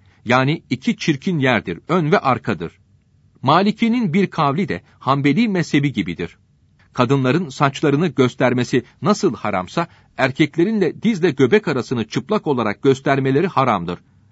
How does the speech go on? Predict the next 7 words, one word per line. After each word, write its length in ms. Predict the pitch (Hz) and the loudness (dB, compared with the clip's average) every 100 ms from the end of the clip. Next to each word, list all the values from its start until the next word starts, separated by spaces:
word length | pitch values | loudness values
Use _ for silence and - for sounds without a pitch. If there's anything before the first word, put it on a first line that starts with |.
| _ | _
Hanefi'de 680 | 120 120 110 110 107 180 - | -2 0 0 0 0 -2 0
diz 220 | 196 - | -2 0
de 120 | 98 - | -6 -2
avret, 360 | 101 98 160 - _ | -4 -2 -6 -8 _
Şafii'de 580 | - 160 151 135 110 147 | -2 2 2 2 -2 -2
göbek 440 | 175 156 143 120 90 | 0 0 2 0 0
avrettir. 600 | 90 90 87 - 92 | -2 -2 -8 -6 -8